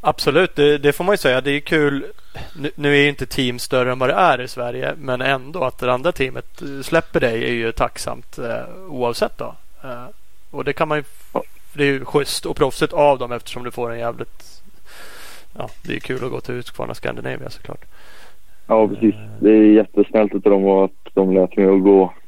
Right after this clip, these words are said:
Speaker 2: till det här större teamet. Att de tänker på kanske mitt bästa också istället
Speaker 1: Mm.
Speaker 2: för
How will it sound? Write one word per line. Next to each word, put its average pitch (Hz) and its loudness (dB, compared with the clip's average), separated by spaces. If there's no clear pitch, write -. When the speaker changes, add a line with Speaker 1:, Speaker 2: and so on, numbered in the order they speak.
Speaker 2:
till 117 6
det 110 6
här 95 0
större 110 6
teamet. 92 0
Att 98 4
de 104 6
tänker 101 2
på 95 6
kanske 101 0
mitt 107 0
bästa 101 2
också 98 0
istället 98 2
Speaker 1:
Mm. - -12
Speaker 2:
för 98 2